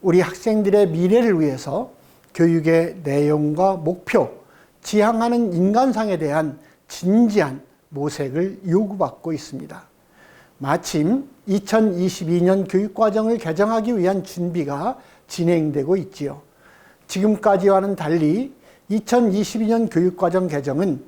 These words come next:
국민들의 다양한 교육적 요구를 기반으로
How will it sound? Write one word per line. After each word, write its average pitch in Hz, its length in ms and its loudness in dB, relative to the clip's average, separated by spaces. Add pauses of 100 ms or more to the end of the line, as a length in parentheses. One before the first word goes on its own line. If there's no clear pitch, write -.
(440)
국민들의 185 720 2
다양한 208 600 -2
교육적 220 640 -4
요구를 185 480 -2
기반으로 165 760 -4